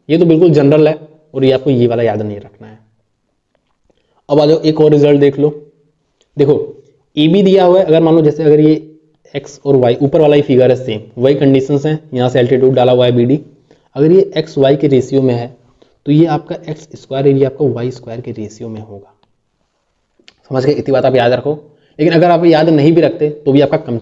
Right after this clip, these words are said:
काम चल जाएगा। जैसे suppose मान लो आपको ये triangle दिया हुआ है और आपको पता है ये right angle triangle है,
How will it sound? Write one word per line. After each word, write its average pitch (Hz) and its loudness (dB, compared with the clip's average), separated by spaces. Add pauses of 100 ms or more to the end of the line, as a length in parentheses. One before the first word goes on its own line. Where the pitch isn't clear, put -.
(220)
काम 131 -2
चल 110 -4
जाएगा। 107 -8
जैसे 123 0
suppose 143 0
मान 120 2
लो 135 4
आपको 131 -2 (440)
ये 135 -2
triangle 127 0
दिया 110 -2
हुआ 104 -12
है 101 -20 (920)
और 131 -4
आपको 143 0
पता 139 -2
है 143 2
ये 143 4
right 127 0
angle 123 -2
triangle 117 -6
है, 156 -10